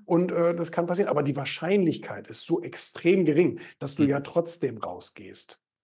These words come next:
Speaker 2: Mhm.
Speaker 1: oder mit einem Bus fährst oder,
Speaker 2: Genau.
Speaker 1: oder, oder. Und von daher, ich glaube,
Speaker 2: Ja.
Speaker 1: äh, auch das kann ein, kann ein Lösungs-, äh,
Speaker 2: Mhm.
Speaker 1: oder ein, ein Ansatz sein für Menschen,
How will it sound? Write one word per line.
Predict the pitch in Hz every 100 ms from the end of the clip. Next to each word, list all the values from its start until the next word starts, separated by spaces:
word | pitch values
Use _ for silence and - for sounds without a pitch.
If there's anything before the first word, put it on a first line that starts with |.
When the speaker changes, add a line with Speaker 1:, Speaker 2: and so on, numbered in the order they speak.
| _
Speaker 2:
Mhm. | 113
Speaker 1:
oder | 156 143
mit | 143 139
einem | 135 135 117
Bus | 139 131 -
fährst | - 90 90 - - - _ _
oder, | 131 127
Speaker 2:
Genau. | 110 110
Speaker 1:
oder, | 101 -
oder. | - - - - - - - -
Und | 127
von | 117 131
daher, | 120 131 147 143 139 -
ich | -
glaube, | 143 135 143 139 139
Speaker 2:
Ja. | -
Speaker 1:
äh, |
auch | - 143 -
das | - 160 -
kann | - - 160
ein, | - 143 139 135 -
kann | - 143
ein | 135 135
Lösungs-, | 120 143 156 160 151 - - - - -
äh, | 143 131
Speaker 2:
Mhm. |
Speaker 1:
oder | - 135 143
ein, | 123
ein | 123 127
Ansatz | - 160 147 147 143
sein | - 120 143 160
für | 143
Menschen, | 120 123 143 147 151 151 -